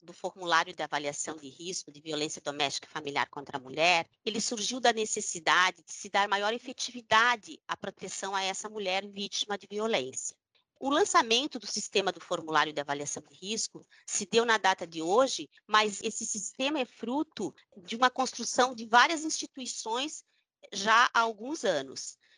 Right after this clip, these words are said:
Em Santa Catarina, tivemos o primeiro formulário de avaliação de risco criado e aplicado pela Polícia Militar,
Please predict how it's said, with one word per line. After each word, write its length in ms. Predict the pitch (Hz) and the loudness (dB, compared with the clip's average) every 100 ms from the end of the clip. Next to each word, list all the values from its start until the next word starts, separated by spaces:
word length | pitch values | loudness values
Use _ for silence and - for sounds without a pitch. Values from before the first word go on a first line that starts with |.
| _ | _
Em 80 | - | -12
Santa 300 | 214 311 392 | -4 -4 -4
Catarina, 520 | - - 190 170 254 | -6 -2 -2 -2 -2
tivemos 460 | 226 - 202 240 220 | -2 -2 -2 -2 -2
o 40 | |
primeiro 320 | - 220 233 330 | -8 2 4 4
formulário 540 | - 262 208 190 185 | 0 0 4 4 4
de 80 | 175 | -2
avaliação 420 | 170 165 160 175 | -4 -4 -4 -8
de 80 | 160 | -12
risco 380 | 151 196 233 - | -12 -8 -8 -10
criado 580 | - 208 196 208 220 269 _ _ | -4 4 6 6 2 -14 _ _
e 220 | 214 202 202 | -10 -4 -2
aplicado 480 | - 214 220 214 | -2 -2 0 0
pela 240 | - 240 233 | 0 -2 -2
Polícia 380 | - 240 233 247 | -4 -8 -6 -8
Militar, 580 | 240 277 - 208 196 | -8 -6 2 4 4